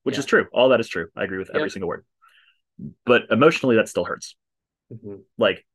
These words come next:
Speaker 1: w-, like, if I was eleven and sinned one time, I deserve the same punishment as Hitler.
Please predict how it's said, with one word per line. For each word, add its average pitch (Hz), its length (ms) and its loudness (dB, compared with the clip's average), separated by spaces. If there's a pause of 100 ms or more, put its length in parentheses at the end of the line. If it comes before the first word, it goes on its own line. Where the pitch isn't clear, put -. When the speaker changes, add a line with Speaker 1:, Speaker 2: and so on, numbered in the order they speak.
Speaker 1:
w-, 104 380 -8
like, 98 320 -4
if 113 180 -4
I 113 100 2
was 110 140 0
eleven 104 340 0
and 95 140 -10
sinned 101 200 -10
one 90 200 -4
time, 82 300 -4
I 87 60 0
deserve 92 300 -4
the 92 80 -6
same 95 220 -8
punishment 90 340 -8
as - 80 -10
Hitler. 104 360 -2